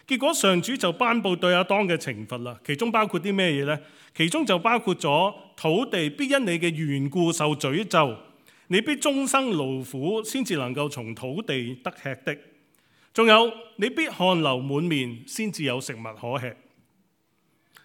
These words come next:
嗱，而另一個懲罰呢，就係，喂，新正頭講呢樣嘢好似唔係幾好啊，<laughs>新-，就係肉身嘅死亡，嚇，肉身嘅衰亡。因為上主佢話呢，亞當有一日呢，係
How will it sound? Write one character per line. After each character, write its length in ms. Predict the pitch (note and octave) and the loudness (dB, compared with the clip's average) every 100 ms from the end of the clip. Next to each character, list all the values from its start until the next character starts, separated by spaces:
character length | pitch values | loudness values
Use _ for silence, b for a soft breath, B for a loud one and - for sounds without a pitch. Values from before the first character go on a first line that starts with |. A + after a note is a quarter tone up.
| b | b
嗱， 80 | E3+ | -2
而 60 | E3 | -2
另 400 | E3 E3+ F3 A3 | 0 0 2 4
一 140 | D#4+ | 4
個 120 | D#4 A3 | 4 2
懲 180 | C#3 | 0
罰 100 | B2+ E3 | 0 0
呢， 100 | G3 | 0
就 80 | D3+ | 0
係， 140 | C3+ | -2
喂， 100 | D3+ | -4
新 200 | - F#3 | -6 -6
正 120 | F#3 | -6
頭 180 | C#3+ D3+ | -6 -8
講 180 | D3+ C#3+ | -6 -4
呢 100 | E3+ | -2
樣 60 | B2+ | -2
嘢 80 | |
好 80 | B2+ | -2
似 100 | C#3+ | -2
唔 60 | A#2+ | -4
係 100 | G2+ | -4
幾 140 | B2+ C3 | -2 -2
好 100 | B2 | -2
啊， 160 | B2 D3 | -2 2
<laughs> 80 | A3+ | 2
新-， 280 | - - A3 - B - | 0 -6 -10 -12 B -4
就 80 | |
係 260 | C3+ C#3+ D3 | -2 -2 -4
肉 140 | D3 - | -6 0
身 300 | - G3 E3+ | 2 4 4
嘅 240 | C3+ C3 | 2 0
死 200 | - B2+ C3+ | -4 -6 -2
亡， 200 | D3 F2+ F#2 | -2 -4 -10
嚇， 120 | C#3 | -8
肉 100 | D#3+ | -6
身 180 | - E3+ | -4 -2
嘅 100 | C3+ | -2
衰 200 | - D#3+ | -2 -4
亡。 180 | C#3 F#2+ - B B B B | -4 -6 -14 B B B B
因 100 | A3 | 2
為 120 | A#3 | 2
上 320 | F3+ E3+ D#3 D3 | 4 2 0 -2
主 140 | C3 D#3 G3+ - - - | -2 -2 -2 -6 -14 -6
佢 140 | D3+ | -2
話 160 | D3 C3 | 0 0
呢， 160 | D#3+ D3+ - | -2 -6 2
亞 120 | G3 | 4
當 160 | D4 D4+ | 6 6
有 160 | G3+ A3 | 6 6
一 60 | |
日 80 | F#3 F3+ | 4 2
呢， 120 | G3 - - | -4 -6 -12
係 100 | - | -6